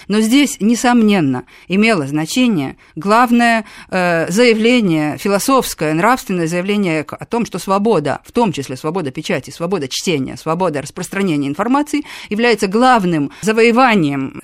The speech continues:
и основанием нашей всей деятельности, людей читающих, пишущих, интеллектуальных, и да и вообще для всех она важна.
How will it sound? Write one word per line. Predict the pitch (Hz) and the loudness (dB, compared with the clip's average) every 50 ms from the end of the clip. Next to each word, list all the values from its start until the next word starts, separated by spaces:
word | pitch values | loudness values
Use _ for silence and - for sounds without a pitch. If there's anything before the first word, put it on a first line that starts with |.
| 147 147 | -12 -8
и | 160 208 220 202 - | -4 -2 -2 -2 -2
основанием | - 175 - 226 214 208 202 233 285 311 269 226 175 156 147 135 - | -4 -4 -2 0 0 2 4 4 4 6 4 4 2 0 -2 -4 -6
нашей | - 135 196 208 214 214 - - 151 127 - - - - | -4 -2 0 0 0 0 -2 -6 -10 -10 -12 -16 -20 -14
всей | - - 190 156 131 - | -6 -4 -4 -4 -4 -2
деятельности, | 165 233 277 294 269 - 190 175 170 160 151 - - 156 | 0 2 2 2 2 0 -4 -4 -4 -4 -6 -6 -8 -6
людей | 151 156 156 165 185 170 | -6 -4 -4 -4 -4 -6
читающих, | 156 - 151 - 202 226 240 233 208 - - 185 - | -6 -6 -6 -2 0 2 2 2 0 -2 -6 -8 -6
пишущих, | - 196 208 202 - 190 - - 160 - | -4 -4 -4 -2 -2 -6 -6 -6 -8 -6
интеллектуальных, | 151 156 - 123 135 - - 156 160 180 180 180 170 160 - | -8 -8 -8 -8 -10 -8 -6 -4 -2 -2 -2 -2 -2 -4 -6
и | - 196 | -8 -8
да | 226 302 | -6 -6
и | 320 | -4
вообще | 285 311 - - 254 | -4 -6 -6 -6 -6
для | 180 151 151 | -6 -6 -10
всех | - - - - - | -10 -10 -14 -14 -12
она | 127 120 | -14 -14
важна. | - - - - 131 131 | -14 -12 -10 -10 -10 -10